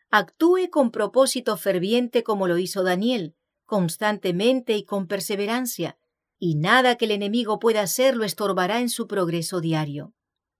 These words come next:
A pesar de los inconvenientes, los cambios y las perplejidades, usted puede avanzar constantemente en vigor mental y poder moral.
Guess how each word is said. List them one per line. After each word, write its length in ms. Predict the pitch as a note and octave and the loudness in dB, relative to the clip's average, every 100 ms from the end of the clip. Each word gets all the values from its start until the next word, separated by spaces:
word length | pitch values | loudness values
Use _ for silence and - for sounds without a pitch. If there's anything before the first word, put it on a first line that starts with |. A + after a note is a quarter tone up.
| _ | _
A 140 | G#3+ G#3+ | -2 0
pesar 340 | G#3+ - E4 | -2 0 0
de 80 | D#4+ | 2
los 220 | C4 - | 2 0
inconvenientes, 1000 | G#3+ C4 C#4 G3 F3+ F#3+ D#3+ E3+ E3 - _ _ _ | -4 -2 0 0 -2 -2 -4 -4 -6 -10 _ _ _
los 200 | F3 E3 | -8 -6
cambios 440 | - A3+ G#3+ F3 | -2 0 0 -4
y 40 | F3+ | -4
las 100 | E3+ | -4
perplejidades, 960 | F3+ F3 F#3 F3 F#3 A3+ A#3+ E3+ F3+ - _ _ | -4 -4 -6 -6 -4 -2 0 -2 -6 -12 _ _
usted 420 | A#3+ - - F4 | -4 -4 -4 -4
puede 220 | D#4+ E4 | 0 0
avanzar 560 | E4+ C4+ G3 - D#4 F4 | 0 0 -4 -2 -2 -2
constantemente 880 | C#4 F#3+ E3 A#3+ - F#3+ A#3 A#3 G#3+ | -2 -4 -2 -2 -2 -2 0 0 -2
en 120 | G3+ | -2
vigor 360 | F3+ E3+ G#3+ G#3+ | -2 0 0 0
mental 640 | F#3 D#3+ D#3 A3+ C4 D4 _ | 0 -2 -2 -4 -4 -8 _
y 140 | A#3+ | -6
poder 320 | - G3 E3+ D3+ | -4 -2 -2 -4
moral. 460 | D3+ D3 C#3+ C3 | -6 -8 -10 -16